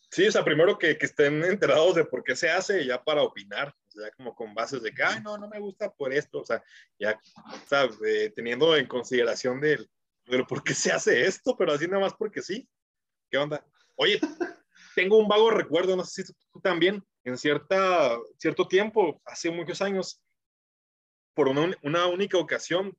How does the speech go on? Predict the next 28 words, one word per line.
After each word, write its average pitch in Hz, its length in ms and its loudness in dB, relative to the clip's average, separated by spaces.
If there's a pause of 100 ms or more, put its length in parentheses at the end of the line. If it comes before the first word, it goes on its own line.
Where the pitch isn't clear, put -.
(120)
creo 147 220 -2
que 185 180 2
el, 160 300 -4
el 117 180 -4
cambio 135 240 -2
se 147 80 -10
hizo 170 180 -10
por 107 300 -4
dos 131 220 -2
horas 147 240 2
en 131 100 -6
lugar 113 240 -8
de 139 80 -2
una. 135 400 -8
No 120 140 -10
me 139 60 -8
acuerdo 147 300 0
si 147 120 -10
se 139 100 -10
atrasó 127 500 0
o 156 140 0
se 143 120 -2
adelantó. 110 580 -2 (340)
¿Te - 100 -6
acuerdas 151 220 2
de 160 80 0
eso 175 180 -6
tú? 262 200 -10